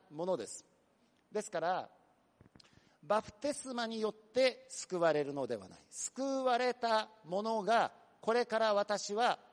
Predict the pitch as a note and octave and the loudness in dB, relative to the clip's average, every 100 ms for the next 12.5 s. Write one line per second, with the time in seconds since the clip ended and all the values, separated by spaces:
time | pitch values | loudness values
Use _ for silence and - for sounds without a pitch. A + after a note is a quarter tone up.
0 | _ - G#3+ G3 G#3+ A3+ - - B3 C4 | _ -6 -4 -4 -6 -4 -2 0 2 2
1 | - A#3+ - F3 - - - _ _ _ | 2 0 0 -4 -6 -12 -20 _ _ _
2 | _ - A#3 B3+ - B3 B3 G#3+ - D3+ | _ -8 -4 -2 0 0 0 -2 -10 2
3 | G#3+ A3+ - E4 C4 A#3+ A#3+ A#3 A3 - | 4 4 2 0 2 0 0 -4 -4 -2
4 | G3+ F3+ A3 F3+ - _ - G#3 A3 B3+ | -2 0 2 0 -2 _ -6 -2 2 2
5 | - D#3+ A3+ B3 A3 A3+ - G#3+ G3+ E3+ | 2 -2 0 0 -2 -6 0 2 2 2
6 | F#3 E3+ F#3 E3+ D3 D#3+ A3 - - - | 2 2 2 -2 -2 2 2 2 -6 -2
7 | D#3+ D#3+ - E3+ - C3+ B2 D3 D3 - | 0 0 -2 -6 -4 -4 -2 0 -2 -8
8 | _ D#3 D#3+ A#2 - - _ _ - - | _ -2 0 -2 -6 -18 _ _ -20 -20
9 | _ - A#3+ - A3 G3+ G3+ G3+ G3+ - | _ -2 -2 0 -2 2 2 2 0 0
10 | B3+ A#3 A3 G#3 A3+ A3+ A3 G#3+ G3+ F3+ | -2 0 4 6 6 2 4 2 2 0
11 | G#3+ A#3 C4 A#3 G3 F3+ F3+ E3+ G#3 B3+ | 0 0 0 4 6 6 4 4 0 -2
12 | C4 C4 - E3 | -2 -2 0 -2